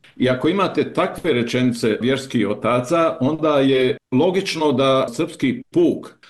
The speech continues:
prihvata te ocjene. Srpska pravoslavna crkva ima svoju odgovornost, ne samo ovdje unutar Bosne i Hercegovine.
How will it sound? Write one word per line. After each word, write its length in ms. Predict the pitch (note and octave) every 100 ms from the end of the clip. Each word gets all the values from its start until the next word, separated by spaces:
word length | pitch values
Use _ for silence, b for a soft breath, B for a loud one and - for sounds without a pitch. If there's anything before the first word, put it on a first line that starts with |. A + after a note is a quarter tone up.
| b
prihvata 600 | F3 - F3+ - C3 A#2
te 320 | D3 C#3 B2+ -
ocjene. 480 | A#2 E3+ F3 E3 D#3+ - -
Srpska 360 | C3+ F3+ E3+
pravoslavna 640 | C#3+ D#3 E3 D3 C#3+ C3 B2
crkva 320 | D3+ D3+ B2
ima 260 | D3+ D#3+
svoju 340 | A#2+ C3 C3 B2
odgovornost, 720 | G#2+ A#2 A2+ B2 B2 G#2+ -
ne 120 | D3
samo 280 | - C#3 C#3
ovdje 220 | C#3+ C3 -
unutar 500 | - C3+ C#3 B2+ B2
Bosne 340 | A#2 C3 C#3
i 40 | A#2
Hercegovine. 560 | C3+ C3 D#3+ C3+ A#2